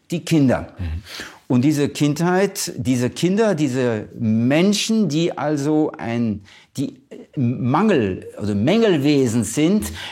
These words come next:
Speaker 2: Mhm.
Speaker 1: müssen also, äh, einer, äh, müssen einer Maßnahme unterzogen werden und diese Maßnahme nennt man Erziehung.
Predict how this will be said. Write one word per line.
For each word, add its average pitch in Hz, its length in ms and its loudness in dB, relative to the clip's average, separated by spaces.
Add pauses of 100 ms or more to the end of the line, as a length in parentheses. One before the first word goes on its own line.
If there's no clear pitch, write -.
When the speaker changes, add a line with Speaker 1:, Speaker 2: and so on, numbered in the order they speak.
(120)
Speaker 2:
Mhm. 123 100 2
Speaker 1:
müssen 190 380 0
also, 160 840 -2 (160)
äh, 135 260 -2 (120)
einer, 123 600 -2 (520)
äh, 101 300 -2 (420)
müssen 143 640 -4
einer 127 300 2
Maßnahme 160 880 2
unterzogen 175 1040 0
werden 156 360 0
und 143 200 -4
diese 135 260 -2
Maßnahme 131 760 -2
nennt 113 380 -4
man 127 200 -4
Erziehung. 117 600 0